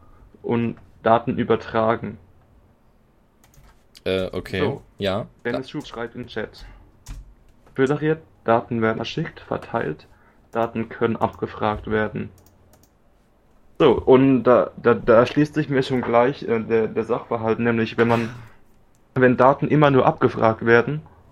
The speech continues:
Speaker 1: und zwar von deinem Server, dann hast du die Kontrolle, was
Speaker 2: Stimmt.
Speaker 1: abgefragt wird. Also
Speaker 2: Stimmt.
Speaker 1: wenn du einfach eine, eine Datei löschst, dann, dann kann die anderen so viel abfragen, wie sie wollen, aber es kommt nichts mehr, ja.
Speaker 2: Aber beim
Speaker 1: Geht nur
Speaker 2: Verschicken,
Speaker 1: viel.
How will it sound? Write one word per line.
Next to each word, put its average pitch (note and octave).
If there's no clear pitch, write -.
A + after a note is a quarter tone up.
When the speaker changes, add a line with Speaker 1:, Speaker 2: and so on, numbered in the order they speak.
Speaker 1:
und A#2
zwar B2
von B2
deinem B2+
Server, B2
dann A2+
hast A2+
du C3+
die C3
Kontrolle, A#2+
was A2+
Speaker 2:
Stimmt. C3
Speaker 1:
abgefragt B2
wird. C#3+
Also A2
Speaker 2:
Stimmt. A#2
Speaker 1:
wenn A2+
du A#2+
einfach A#2+
eine, A#2
eine B2
Datei A#2
löschst, C3+
dann, A2
dann A2
kann A#2
die A2
anderen A#2+
so B2
viel A#2
abfragen, A#2+
wie A2+
sie A2
wollen, C3+
aber A2
es -
kommt C3+
nichts A2
mehr, G#2+
ja. A2
Speaker 2:
Aber A2+
beim A2+
Speaker 1:
Geht A2+
nur B2
Speaker 2:
Verschicken, A#2+
Speaker 1:
viel. B2